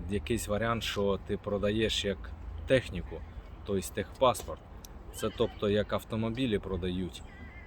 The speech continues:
е, техпаспорт і кузов, наприклад, да? Людина взяла з такого ж автомобіля, там, пересипала на новий кузов,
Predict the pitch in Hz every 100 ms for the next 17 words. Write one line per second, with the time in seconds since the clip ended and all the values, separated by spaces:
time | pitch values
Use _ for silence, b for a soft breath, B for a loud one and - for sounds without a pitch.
0 | - - 87 87 - 98 - 127 131 -
1 | 95 82 87 104 92 - 139 120 107 95
2 | 104 - 101 92 90 85 123 135 - -
3 | 104 110 117 113 101 110 123 135 - -
4 | - - - - - - - - - 113
5 | - 110 98 101 110 104 104 127 95 87
6 | 80 104 101 - 117 101 90 87 95 92
7 | - - - - - 104 110 110 - 135
8 | 107 98